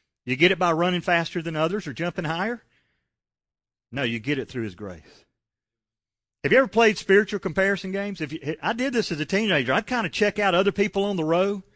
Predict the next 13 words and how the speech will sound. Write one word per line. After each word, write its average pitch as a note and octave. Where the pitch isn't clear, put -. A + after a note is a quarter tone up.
and B2+
I F3
thought F3+
they F3
were F3
all F3
more F3+
spiritual G#3+
than G#2+
me. G2+
I D#3
kinda G#3+
thought, F3